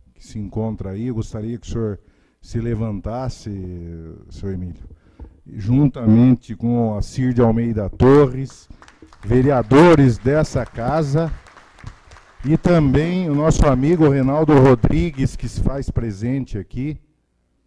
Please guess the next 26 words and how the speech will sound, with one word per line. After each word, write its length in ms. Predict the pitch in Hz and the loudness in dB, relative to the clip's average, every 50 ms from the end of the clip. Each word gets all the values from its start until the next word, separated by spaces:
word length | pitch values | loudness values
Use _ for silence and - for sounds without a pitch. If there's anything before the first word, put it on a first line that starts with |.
| _ _ _ _ _ _ _ _ _ _ _ _ _ | _ _ _ _ _ _ _ _ _ _ _ _ _
Agradecer 640 | - 98 104 117 123 131 127 143 139 - - 156 143 | -18 -14 -10 -8 -6 -4 -4 -4 -2 -2 -2 -2 -2
muito 320 | 143 147 160 180 175 - | -2 -2 -2 0 0 0
a 40 | 165 | 0
presença 640 | 147 - 143 131 120 117 135 151 160 156 - - 139 | 2 2 4 4 6 6 6 6 4 4 4 4 4
de 80 | 123 131 | 4 4
vocês. 840 | 127 139 139 127 - - 135 123 120 104 87 - - - - - - - - _ _ _ _ _ _ _ _ _ _ _ _ _ _ _ - - _ _ _ _ _ _ _ _ _ _ _ _ _ _ _ _ _ _ _ _ _ _ _ _ _ _ _ _ - | 4 4 4 4 4 4 6 6 6 4 2 0 -8 -14 -14 -14 -16 -18 -20 _ _ _ _ _ _ _ _ _ _ _ _ _ _ _ -20 -20 _ _ _ _ _ _ _ _ _ _ _ _ _ _ _ _ _ _ _ _ _ _ _ _ _ _ _ _ -14
É 100 | 117 127 | -10 -8
a 80 | 131 143 | -6 -4
história, 760 | 143 - - - - 143 147 156 151 135 113 104 90 82 76 - - _ _ _ _ _ _ | -4 -4 -4 -2 0 2 4 4 4 2 2 0 -2 -4 -8 -12 -16 _ _ _ _ _ _
como 480 | _ - 120 131 131 135 131 123 113 - - _ _ _ _ _ _ _ _ _ | _ -10 -8 -8 -8 -8 -8 -8 -10 -12 -16 _ _ _ _ _ _ _ _ _
disse 760 | 87 85 95 110 123 135 123 - - - - 123 120 117 113 104 101 _ _ | _ _ -14 -12 -12 -12 -14 -16 -18 -16 -14 -12 -12 -12 -14 -16 -20 _ _
a 120 | 92 98 | -18 -14
Arlieta 560 | 104 110 110 107 104 104 110 113 113 - 120 | -14 -12 -12 -12 -12 -12 -12 -12 -14 -14 -16
no 120 | 107 110 110 | -16 -16 -16
discurso 460 | 101 - - - 110 107 104 - - | -16 -18 -18 -16 -16 -16 -16 -16 -18
dela, 320 | 90 95 92 90 82 80 | -18 -18 -18 -16 -16 -18
né? 160 | 82 87 90 - - _ _ _ _ _ _ _ _ _ _ _ _ _ _ _ _ | -18 -20 -20 -20 -20 _ _ _ _ _ _ _ _ _ _ _ _ _ _ _ _
Aliás, 300 | 101 104 107 107 117 107 | -20 -18 -16 -16 -16 -16
foi 160 | - 131 127 | -14 -14 -12
uma 180 | 131 139 151 160 | -12 -14 -14 -16
aula 400 | 151 139 135 143 156 147 139 135 | -16 -14 -12 -12 -12 -12 -12 -12
de 100 | 117 120 | -12 -12
araucária 560 | 120 117 113 107 101 - 113 113 120 120 120 | -10 -10 -10 -12 -12 -14 -14 -14 -14 -14 -12
pra 240 | 110 - - 113 104 | -10 -10 -10 -10 -12
nós, 400 | 101 104 110 131 139 139 110 98 | -14 -14 -14 -14 -16 -16 -18 -18
né? 200 | 98 107 117 120 | -20 -20 -20 -20